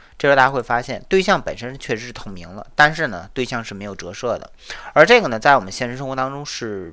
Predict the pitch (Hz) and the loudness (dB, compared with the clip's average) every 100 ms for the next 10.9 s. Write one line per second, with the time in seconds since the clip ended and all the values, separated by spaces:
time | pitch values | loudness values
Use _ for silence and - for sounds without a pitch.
0 | - 120 196 190 87 64 135 147 - 95 | -12 -2 2 2 0 -8 -8 -10 -8 -6
1 | 110 101 113 110 123 117 113 113 117 92 | -6 -6 -8 -8 -8 -4 -4 -4 -8 -10
2 | 117 120 135 143 120 90 - - - - | -10 -6 -6 -4 -6 -8 -16 -20 -20 -16
3 | - 226 202 135 143 160 175 196 - - | 2 4 6 6 6 6 4 -4 -6 -8
4 | 110 123 104 87 90 95 107 123 120 - | -8 -8 -8 -10 -12 -6 -2 0 -2 -6
5 | - 98 87 - - 95 92 - 165 165 | -8 -10 -12 -20 -18 -14 -12 0 0 0
6 | 123 147 160 175 - 76 71 82 90 92 | -6 -8 -8 -10 -10 -12 -10 -10 -10 -12
7 | 90 - - - _ _ - - - 202 | -16 -16 -18 -20 _ _ -20 0 4 4
8 | 190 185 180 127 139 127 135 110 - 135 | 6 6 8 6 4 2 2 2 -2 -2
9 | 123 85 104 104 - 90 90 101 120 123 | -4 -6 -6 -4 -6 -8 -8 -2 0 0
10 | 131 - - 90 117 143 113 80 | -4 -14 -6 -6 -4 -6 -8 -8